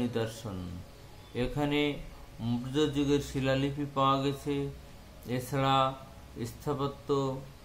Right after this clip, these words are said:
শিল্প ও প্রাচীরের গায়ে জ্যামিতিক নকশা, সিঁড়ি, পিরামিড ইত্যাদি প্রাক মুঘল যুগের মুসলিম স্থাপত্য শিল্পের আভাস পাওয়া যায়।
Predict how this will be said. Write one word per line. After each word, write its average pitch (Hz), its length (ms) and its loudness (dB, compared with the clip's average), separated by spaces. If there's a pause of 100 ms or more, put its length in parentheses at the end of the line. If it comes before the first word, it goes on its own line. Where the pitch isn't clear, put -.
(280)
শিল্প 139 400 -2 (320)
ও - 20 0 (180)
প্রাচীরের 139 640 2
গায়ে 131 280 2 (280)
জ্যামিতিক 131 580 0
নকশা, 127 480 -2 (600)
সিঁড়ি, 131 520 0 (600)
পিরামিড 131 560 2 (240)
ইত্যাদি 127 380 0 (160)
প্রাক 131 240 4 (100)
মুঘল 127 280 -2
যুগের 127 380 -2
মুসলিম 131 500 -2
স্থাপত্য 127 480 -6 (140)
শিল্পের 123 460 -4 (380)
আভাস 113 420 2 (140)
পাওয়া 101 220 -2
যায়। 92 300 -4